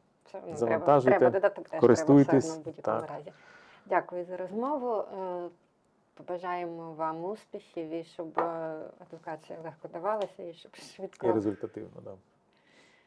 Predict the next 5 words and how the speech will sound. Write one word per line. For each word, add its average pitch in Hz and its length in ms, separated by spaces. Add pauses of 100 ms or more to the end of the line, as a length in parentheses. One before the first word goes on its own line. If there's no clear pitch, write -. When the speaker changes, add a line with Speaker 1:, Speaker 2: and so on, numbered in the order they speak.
(320)
Speaker 1:
щоб - 140
швидше 180 320
приймалися 160 880
керівництвом 165 600
рішення, 165 580